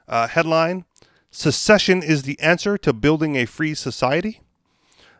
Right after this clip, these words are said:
Uh, headline. White market agorism. Uh, headline. Kentucky lawmaker wants to give police the power to detain people who don't answer their questions. Uh, headline. All government is evil.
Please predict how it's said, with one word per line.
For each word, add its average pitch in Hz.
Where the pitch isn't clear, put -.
Uh, 104
headline. 156
White 135
market 123
agorism. 175
Uh, 110
headline. 156
Kentucky 208
lawmaker 185
wants 147
to 147
give 208
police 214
the 139
power 190
to -
detain 214
people 127
who 143
don't 180
answer 196
their 180
questions. -
Uh, 113
headline. 156
All 226
government 214
is 170
evil. 214